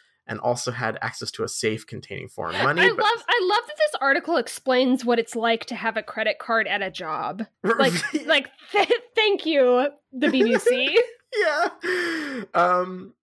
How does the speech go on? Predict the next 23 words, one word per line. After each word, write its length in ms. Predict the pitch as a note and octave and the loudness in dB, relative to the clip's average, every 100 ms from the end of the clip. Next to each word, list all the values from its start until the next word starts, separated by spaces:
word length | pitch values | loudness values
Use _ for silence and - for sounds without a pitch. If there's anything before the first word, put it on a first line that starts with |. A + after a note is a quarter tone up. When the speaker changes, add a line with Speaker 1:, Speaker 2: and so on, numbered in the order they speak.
| - | -4
Speaker 1:
uh, 880 | C#3+ D3+ D#3+ D#3 D3+ D3+ D3+ D3+ C#3 | 0 2 2 2 0 -2 -2 -4 -6
Miss 320 | - D3 E3 F#3+ | -6 -6 -4 0
Rowling 320 | G#3+ C4+ C4 | 0 0 -2
has 160 | A3 | -2
alleged 460 | F#3 D#3 D#3 F#3+ F3+ | 0 0 2 2 0
Miss 140 | F3+ | -6
Donaldson 560 | D#3+ E3 E3+ E3+ E3 D#3 | -2 0 0 -4 -6 -4
made 160 | D3+ C#3 | -2 -2
a 80 | |
series 380 | C#3 - D#3+ D3+ | -2 0 0 0
of 100 | C3+ - | -4 -2
unauthorized 640 | D3+ F#3+ G#3 A3 G#3 G#3 | 0 0 0 0 0 -4
payments, 500 | - B3 G3 B2+ - - | -4 -2 0 -2 -4 -6
including 680 | E3+ G3 - A#3 E3 A2+ G#2+ - - - | -4 -2 -2 0 0 -2 -6 -14 -18 -4
eight 140 | E3+ F3+ | -2 -2
hundred 300 | A#3+ B3+ A#3 | -2 -2 -2
and 60 | |
twenty-three 440 | - G#3 G3+ - A3 | -4 -4 -4 -4 -6
pounds 380 | D#3+ C#3+ D3 | 0 0 0
at 120 | C#3+ B2 | -4 -6
B 120 | A#2+ | -6
B 120 | C#3+ | -4
Bakery, 600 | E3+ A3 A3 A#2+ G2+ - | 0 0 0 -8 -8 -12